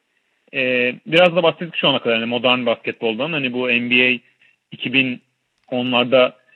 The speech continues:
son belki yirmi otuz senedir değişmediği kadar bir anda üç dört sezonda, e, değişimi. Bunda hani Stephen Curry'nin rolünden bahsettik. James Harden'ın rolünden bahsettik. Golden State Warriors'ın rolünden bahsettik.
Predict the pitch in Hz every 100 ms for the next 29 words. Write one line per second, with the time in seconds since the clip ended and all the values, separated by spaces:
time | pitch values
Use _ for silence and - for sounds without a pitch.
0 | _ _ _ _ - 135 127 123 120 113
1 | 127 120 - _ _ _ 123 123 131 127
2 | - 143 127 117 127 - 120 113 110 120
3 | 117 113 113 127 127 120 123 - 131 -
4 | 120 117 117 120 117 110 _ _ _ -
5 | 110 101 113 113 - 117 156 214 _ _
6 | _ _ 127 131 131 131 127 - 131 131
7 | 127 135 123 120 120 123 123 123 110 107
8 | 110 101 113 - - _ _ _ - 123
9 | 123 - 120 120 123 120 120 117 120 120
10 | 120 110 - 104 - 107 120 113 113 110
11 | 123 110 123 113 110 110 113 113 127 123
12 | 104 107 - 214